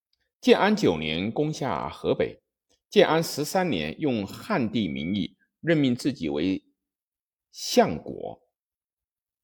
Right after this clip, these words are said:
建安十八年，封魏公。建安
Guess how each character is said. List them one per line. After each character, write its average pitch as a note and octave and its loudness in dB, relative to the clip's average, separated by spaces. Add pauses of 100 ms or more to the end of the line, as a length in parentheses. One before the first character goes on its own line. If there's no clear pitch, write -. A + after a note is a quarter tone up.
(120)
建 F#3 6
安 D3+ 2
十 - -2
八 D#3+ 2
年， C#2 -2 (140)
封 A2+ -4
魏 B2 4
公。 D#2+ -8 (420)
建 F3 4
安 C#3 2